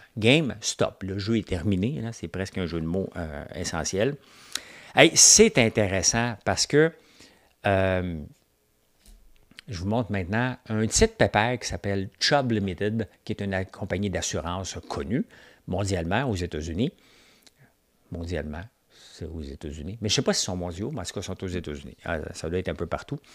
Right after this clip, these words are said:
Warren Buffett achète des actions en hypocrite depuis des mois et des mois et des mois. Il en a acheté pour vingt-six millions d'actions, je pense.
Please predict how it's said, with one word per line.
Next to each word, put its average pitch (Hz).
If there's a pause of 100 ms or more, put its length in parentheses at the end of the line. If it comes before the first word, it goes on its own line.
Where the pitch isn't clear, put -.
(280)
Warren 190
Buffett 220
achète 156
des 120
actions 117
en 190
hypocrite 110
depuis 107
des 95
mois 98
et 95
des 90
mois 98
et -
des 85
mois. 95 (380)
Il 87
en 95
a 98
acheté 107
pour 98
vingt-six 104
millions 95
d'actions, 110
je 107
pense. 123